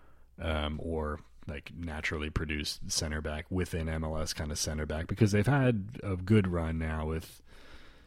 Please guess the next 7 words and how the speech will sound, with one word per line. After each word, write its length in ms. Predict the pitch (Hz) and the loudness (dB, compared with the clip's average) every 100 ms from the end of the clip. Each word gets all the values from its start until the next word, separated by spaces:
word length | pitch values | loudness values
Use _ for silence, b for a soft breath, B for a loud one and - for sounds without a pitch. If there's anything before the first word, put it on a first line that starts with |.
| B - | B 0
Mark 200 | 90 - | 0 0
McKenzie 600 | 87 87 85 80 78 76 | -2 0 0 0 -2 -2
and 140 | 78 | -2
Austin 340 | 78 80 - | -2 -2 -2
Trusty 680 | 82 82 78 - 82 76 76 | 0 0 0 -2 -2 -2 -4
and, 460 | 73 76 76 76 - - - | -4 -6 -6 -8 -10 -12 -10
um, 380 | 82 78 76 | -8 -8 -8